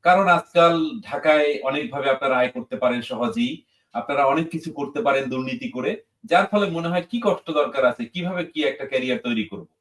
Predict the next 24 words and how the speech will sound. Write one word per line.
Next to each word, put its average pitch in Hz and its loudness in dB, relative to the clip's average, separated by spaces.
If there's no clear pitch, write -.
আর 233 -4
এই 240 0
ক্যারিয়ারটা 180 -2
যখন 170 -2
তৈরি 156 0
করছেন 156 -4
না, 214 -4
তখন 269 -2
বিদেশের 190 -2
একটা 180 -2
কর্মী 156 -2
যখন 156 -2
এসে 151 -4
আপনার 170 -4
জায়গাটা - 0
দখল 139 -6
করে 131 -2
নিচ্ছে, - -8
তখন 202 2
আপনার 156 -2
গায়ে 131 2
লাগছে 113 -4
যে, 104 -8
কারণ 208 2